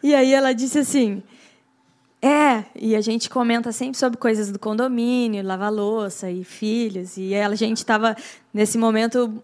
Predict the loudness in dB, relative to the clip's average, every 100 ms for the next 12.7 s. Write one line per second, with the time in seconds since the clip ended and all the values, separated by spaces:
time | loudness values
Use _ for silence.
0 | _ 2 4 4 0 -4 -2 0 0 2
1 | 4 4 2 -6 0 2 2 2 0 0
2 | -2 -4 -2 0 0 0 0 2 0 2
3 | 2 2 2 0 -2 -6 -6 -12 -14 -20
4 | -20 -20 -20 -20 -20 -20 -20 -18 -20 -20
5 | -20 -20 -20 -20 -20 -20 -20 -20 _ -2
6 | 2 4 4 2 2 2 4 2 -2 -2
7 | 2 4 2 0 0 2 2 0 2 4
8 | 2 0 -4 0 0 0 4 4 4 0
9 | -6 0 4 4 4 4 4 6 4 6
10 | 4 4 4 6 6 4 0 -2 2 2
11 | 4 6 8 6 4 2 2 2 0 -2
12 | -2 -2 -2 0 2 2 2